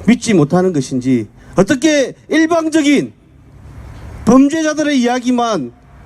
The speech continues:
믿을 수 있는 것인지 정말 통탄하지 않을 수 없습니다. 두 번째 이유였던 선거법 문제도 김경수 지사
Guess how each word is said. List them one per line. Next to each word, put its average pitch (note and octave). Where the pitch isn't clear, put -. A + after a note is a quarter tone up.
믿을 C#4
수 -
있는 G#3+
것인지 E3+
정말 D4
통탄하지 G#3
않을 E3+
수 D#3
없습니다. B2+
두 F#3+
번째 C4+
이유였던 B3+
선거법 C4
문제도 A3
김경수 C#4+
지사 C4+